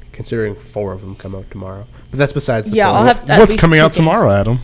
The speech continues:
Speaker 1: Uh, Mario and Rabbids, Windjammers, uh,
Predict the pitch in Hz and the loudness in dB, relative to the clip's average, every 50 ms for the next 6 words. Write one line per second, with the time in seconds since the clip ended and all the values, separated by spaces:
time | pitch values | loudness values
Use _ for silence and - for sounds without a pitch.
0 | 135 135 113 113 - - 120 117 117 110 104 107 113 117 117 120 123 123 123 117 | -6 -6 -8 -8 -10 -10 -10 -8 -8 -8 -8 -6 -6 -4 -4 -2 -2 -2 -2 -4
1 | 110 104 104 107 107 113 107 107 - - - - - 117 113 113 113 113 107 104 | -4 -6 -6 -6 -8 -10 -10 -10 -14 -20 -20 -14 -10 -8 -8 -6 -6 -4 -4 -4
2 | 104 107 104 110 110 - - - - - - - - - - - - - - - | -4 -4 -6 -6 -8 -12 -16 -18 -18 -20 -20 -20 -20 -20 -20 -20 -20 -20 -20 -20
3 | - - - - - | -18 -20 -16 -12 -8